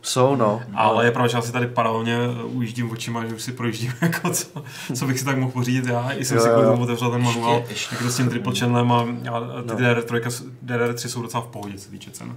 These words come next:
Speaker 1: Mhm.
Speaker 2: Jako
Speaker 3: Eh,
Speaker 2: není to, není to takový zázrak, jak by člověk
Speaker 3: To
Speaker 2: doufal,
Speaker 3: jsem,
Speaker 2: ale
Speaker 3: to
Speaker 2: to
Speaker 3: jsem chtěl říct, že třeba na ba-, na bazaru si můžete sehnat, eh, dva krát osm, čili šestnáct giga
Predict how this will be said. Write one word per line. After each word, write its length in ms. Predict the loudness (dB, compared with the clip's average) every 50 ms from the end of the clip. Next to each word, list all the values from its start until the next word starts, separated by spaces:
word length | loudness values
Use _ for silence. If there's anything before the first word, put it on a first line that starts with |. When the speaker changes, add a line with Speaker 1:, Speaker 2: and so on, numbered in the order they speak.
| -12 -8 -4
Speaker 1:
Mhm. 320 | -2 0 2 2 0 -2 -4
Speaker 2:
Jako 160 | -4 0 2 4
Speaker 3:
Eh, 20 |
Speaker 2:
není 140 | 4 4 4
to, 160 | 4 4 4
není 180 | 4 4 4 2
to 80 | 2 0
takový 240 | -2 -2 0 0
zázrak, 380 | 2 2 2 2 0 -2 -4 -6
jak 80 | -8 -10
by 140 | -10 -10 -8
člověk 240 | -8 -6 -8 -6 -8
Speaker 3:
To 180 | -6 -4 -4
Speaker 2:
doufal, 160 | -2 -2 0
Speaker 3:
jsem, 100 | -2 -2
Speaker 2:
ale 80 | -2 -2
Speaker 3:
to 80 | -2 -4
Speaker 2:
to 60 | -2
Speaker 3:
jsem 140 | -2 -4 -6
chtěl 220 | -4 -2 -2 -2
říct, 180 | -2 -4 -6 -6
že 120 | -6 -6
třeba 300 | -6 -6 -6 -2 0 0
na 100 | 2 2
ba-, 240 | 2 2 2 2 2
na 100 | 0 -4
bazaru 600 | -2 -2 -4 -2 0 0 0 0 0 -2 -4 -6
si 200 | -6 -6 -6 -6
můžete 400 | -6 -6 -6 -6 -8 -8 -8 -8
sehnat, 640 | -8 -6 -6 -6 -6 -4 -2 0 0 0 0 0 -2
eh, 140 | -2 -2 -2 -4
dva 220 | -4 -6 -6 -6
krát 380 | -4 -2 2 2 2 2 0 -4
osm, 520 | -10 -10 -8 -8 -6 -6 -6 -4 -4 -6 -8 -8
čili 240 | -8 -8 -6 -6
šestnáct 460 | -6 -8 -10 -10 -8 -6 -6 -6 -8 -10
giga 520 | -10 -6 -2 0 2 2 2 0 -2